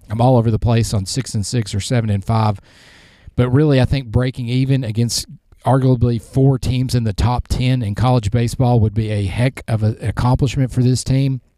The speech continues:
I've told you from the beginning, you cannot judge the twenty twenty-three baseball team on what the twenty twenty-two team did.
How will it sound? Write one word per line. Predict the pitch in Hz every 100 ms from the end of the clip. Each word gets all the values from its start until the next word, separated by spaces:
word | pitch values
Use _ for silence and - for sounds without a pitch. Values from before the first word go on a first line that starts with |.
| _ _ - - - - -
I've | - -
told | 127 127 120
you | 113
from | 123 107
the | 101
beginning, | 101 104 127 127 123 - - - -
you | - 117
cannot | - 120 123 139 143
judge | 117 139 120 110 -
the | 107
twenty | - 120 131 127
twenty-three | - 139 131 135 135
baseball | 123 123 117 117 107
team | - 107 110
on | 107 110
what | 110
the | 110
twenty | - 120 120
twenty-two | 113 117 120 117 - 120 113 -
team | 123 117 110
did. | 110 117